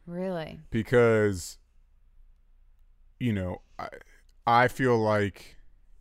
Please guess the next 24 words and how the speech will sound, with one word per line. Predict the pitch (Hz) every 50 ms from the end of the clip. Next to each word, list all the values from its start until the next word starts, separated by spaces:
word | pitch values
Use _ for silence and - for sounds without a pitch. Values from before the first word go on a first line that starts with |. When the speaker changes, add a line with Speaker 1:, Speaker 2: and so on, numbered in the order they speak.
| _ -
Speaker 2:
even | 120 113 107 117 113
in | 110 107 104
that | 104 101 -
state, | - - - - 110 98 98 98 - - _ _ _ _ -
like, | - 98 87 -
when | 101 98 98
he's | 95 90 82
on | - 104 98 95
a | 92
machine | 92 87 - - 101 98 95
to | 90
be | 87 92 92 90 - - -
breathing, | - 101 95 90 90 90 90
right, | 92 92 98 95
his, | 95 90 85 -
his, | - 98 98 90 87 - - -
his | - 104 98 92
mind's | 95 101 101 98 98 101 -
still | - - 98 92
going, | 87 90 85 85 85 87 90 - - - - _ _ _ - - -
his | - 95
soul's | - - - 104 101 98 95 -
still | - - 101 92
alive. | 90 90 87 85 85 85 85 87 82 -